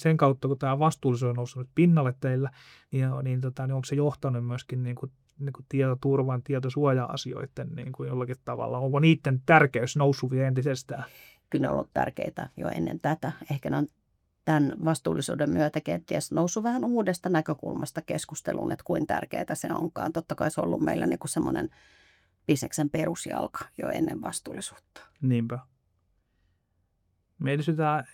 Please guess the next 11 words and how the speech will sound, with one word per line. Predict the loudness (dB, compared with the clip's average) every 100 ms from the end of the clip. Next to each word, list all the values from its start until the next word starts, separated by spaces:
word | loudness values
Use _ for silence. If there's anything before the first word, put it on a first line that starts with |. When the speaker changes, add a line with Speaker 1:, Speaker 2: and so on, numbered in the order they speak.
| -10
Speaker 1:
edetään | -4 2 2 4 0 2
hilja-, | 2 4
hiljalleen | 4 4 4 2
kohti, | 0 -2 0
kohti | 0 4
loppua | 4 4 4 0
tässä | 0 -2
meidän | -4 -2
keskustelussa. | -4 -4 -8 -6 -6 -6 -8 -8 _ -20 _ _ _ _ -20 _ -20 -20 -20 -14 -6
Mitä | -2 0
sä | 2 2 2